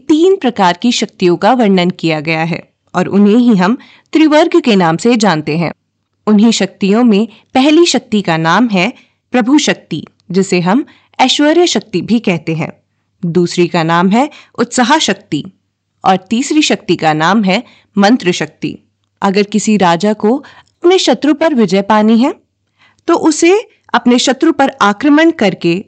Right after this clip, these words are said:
उसके ऐश्वर्य का नाश कर देना चाहिए। विश्वसनीय व्यक्तियों और गुप्तचरों के द्वारा शत्रुओं को तेजहीन कर देना चाहिए।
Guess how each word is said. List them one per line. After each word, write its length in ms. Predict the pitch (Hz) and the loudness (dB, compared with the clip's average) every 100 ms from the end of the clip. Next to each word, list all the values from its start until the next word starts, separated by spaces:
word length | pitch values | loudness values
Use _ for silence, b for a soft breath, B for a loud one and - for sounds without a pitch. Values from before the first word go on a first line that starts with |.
| - | -8
उसके 240 | 208 - | -6 -4
ऐश्वर्य 540 | 214 208 - 226 233 285 | -4 -2 -2 0 0 0
का 200 | 208 196 | 2 2
नाश 340 | 190 170 170 | 2 0 -2
कर 180 | - 160 | -4 -4
देना 260 | 156 156 | -2 -4
चाहिए। 500 | 151 165 147 147 - _ _ _ _ - | -4 -6 -6 -8 -10 _ _ _ _ -4
विश्वसनीय 640 | 220 220 220 233 233 226 220 | -2 0 0 0 0 2 2
व्यक्तियों 680 | 185 185 - 190 196 196 196 b b b | 0 -4 -4 0 2 2 0 b b b
और 160 | 233 - 208 | -2 -2 -8
गुप्तचरों 560 | 240 - 262 254 247 | -6 -2 0 0 0
के 180 | 240 269 | 0 -2
द्वारा 480 | 202 190 180 180 190 B B | 0 0 2 0 -2 B B
शत्रुओं 520 | - 220 - 240 247 | -4 -2 0 2 0
को 240 | 240 240 | 0 0
तेजहीन 640 | - - 226 240 - 240 220 | 0 -2 0 0 2 2 2
कर 140 | 190 | 0
देना 300 | 156 170 160 | -2 -2 -4
चाहिए। 420 | 160 170 156 117 | -4 -6 -6 -10